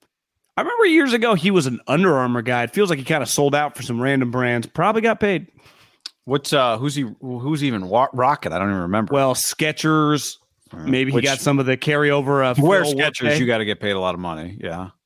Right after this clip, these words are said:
Speaker 1: Workday.
Speaker 2: Workday, they had some extra money left over.
Speaker 1: Yeah.
Speaker 2: Whatever. It looks like he's repping the Air Force. I don't know what that brand on his chest is.
Speaker 1: Well, a couple guys on the tour represent M L B.
Speaker 2: What? Can you explain that one to me?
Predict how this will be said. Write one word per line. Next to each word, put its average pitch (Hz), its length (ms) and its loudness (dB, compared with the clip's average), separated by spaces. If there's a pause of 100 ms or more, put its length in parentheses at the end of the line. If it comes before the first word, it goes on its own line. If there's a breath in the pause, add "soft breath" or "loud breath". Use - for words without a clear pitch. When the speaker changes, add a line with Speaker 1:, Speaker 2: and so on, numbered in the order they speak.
(460)
Speaker 1:
Workday. 135 520 0 (760)
Speaker 2:
Workday, 127 520 0
they 117 140 0
had 113 180 -2
some 110 140 2
extra 107 260 -4
money 101 220 0
left 101 240 -4
over. 98 340 -6 (140)
Speaker 1:
Yeah. 85 260 -16
Speaker 2:
Whatever. 147 380 2
It 127 60 -4
looks 127 160 -6
like 127 100 -2
he's 104 140 -6
repping 120 300 0
the 98 120 0
Air 120 140 2
Force. 104 400 -8
I - 80 -4
don't 110 100 0
know 101 80 0
what 104 220 -2
that 90 180 -2
brand 104 280 -2
on 90 100 -4
his 85 120 -10
chest - 340 -4
is. 80 260 -16 (680)
Speaker 1:
Well, 139 100 0
a - 60 -6
couple 247 180 0
guys 208 220 2
on 165 80 2
the 147 60 2
tour 156 220 2
represent 127 460 -2
M 131 160 -4
L 123 140 -4
B. 143 320 -4 (680 loud breath)
Speaker 2:
What? 220 380 2
Can 208 120 0
you 285 140 4
explain 214 400 0
that 185 160 0
one 220 120 2
to 214 60 4
me? 226 280 2